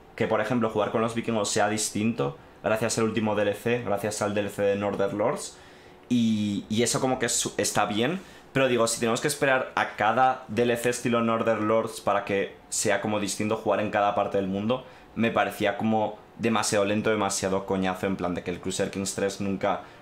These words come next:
me llegaría a llamar demasiado la atención. Pero este D L C está intentando ser un D L C global, que te vaya a servir juegues donde juegues,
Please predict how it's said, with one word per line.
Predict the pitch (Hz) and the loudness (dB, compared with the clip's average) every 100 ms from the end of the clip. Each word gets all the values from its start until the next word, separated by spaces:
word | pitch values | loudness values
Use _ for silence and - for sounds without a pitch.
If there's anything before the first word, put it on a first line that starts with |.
| - | -2
me | 113 117 | 0 2
llegaría | 110 110 104 | 2 2 2
a | |
llamar | 101 104 104 - | 2 0 0 -2
demasiado | 101 104 101 - 92 | 0 0 0 0 0
la | |
atención. | 90 90 90 - 85 - - - - | 0 -2 -4 -6 -8 -10 -20 -20 -2
Pero | 151 180 170 143 | 2 4 2 2
este | 127 143 | 0 0
D | |
L | 131 131 | 0 0
C | 131 | 0
está | 135 - | 0 0
intentando | 123 123 123 113 117 117 117 117 | 2 2 2 2 2 4 2 2
ser | 120 113 | 2 2
un | 113 | 2
D | 113 | 2
L | 107 | 2
C | 104 | 0
global, | 98 101 120 143 147 - - | 0 2 2 2 -2 -8 -6
que | 110 | 0
te | 113 | 2
vaya | 110 110 | 2 2
a | |
servir | 113 117 110 104 | 0 -2 -2 -4
juegues | - 113 117 - | -2 0 0 0
donde | 120 110 | 0 -2
juegues, | 110 120 127 156 156 - | 0 0 0 -2 -4 -10